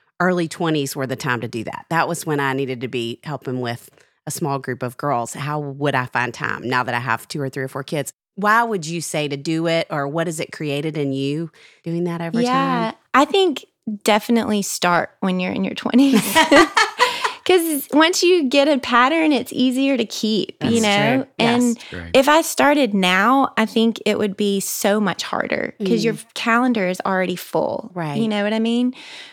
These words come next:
Speaker 2: Whenever my girls graduate, I always say, "College is about you.
Speaker 1: Mm.
Speaker 2: So find ways to make it not about you."
Speaker 1: Oh,
Speaker 3: Mm.
Speaker 1: that's so
Speaker 2: You know,
Speaker 1: good.
Speaker 2: like,
Speaker 1: Yes.
Speaker 3: Incredible.
Speaker 2: go lead a small group or go
Speaker 1: Yes.
Speaker 2: to a nursing home or go do something that is not about you.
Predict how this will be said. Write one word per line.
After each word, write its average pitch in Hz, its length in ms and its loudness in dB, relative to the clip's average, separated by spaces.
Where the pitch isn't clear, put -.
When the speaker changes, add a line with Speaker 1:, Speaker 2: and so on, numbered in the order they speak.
Speaker 2:
Whenever 226 400 2
my 208 320 2
girls 190 320 2
graduate, 185 520 0
I 190 100 0
always 190 260 0
say, - 280 -2
"College 233 440 4
is 208 140 0
about 185 320 0
you. - 380 -4
Speaker 1:
Mm. 180 260 -8
Speaker 2:
So 226 320 2
find 220 300 2
ways 202 340 -2
to - 100 -4
make 185 180 -2
it - 80 -2
not 170 280 0
about 170 280 -4
you." - 220 -8
Speaker 1:
Oh, 175 60 -6
Speaker 3:
Mm. 107 200 -2
Speaker 1:
that's - 180 -6
so - 200 -2
Speaker 2:
You 240 80 6
know, 220 280 2
Speaker 1:
good. 254 80 -4
Speaker 2:
like, 226 160 6
Speaker 1:
Yes. 170 80 0
Speaker 3:
Incredible. 90 340 -2
Speaker 2:
go 285 500 4
lead 262 240 4
a 285 60 2
small 277 280 0
group 214 320 -4
or 214 120 -2
go 233 460 4
Speaker 1:
Yes. - 120 -4
Speaker 2:
to - 160 -2
a 240 60 4
nursing 247 340 2
home 180 300 -6
or 220 80 -2
go 233 340 2
do 247 320 2
something 208 540 0
that 185 260 0
is 190 220 -2
not 190 280 2
about 180 320 0
you. 170 300 -4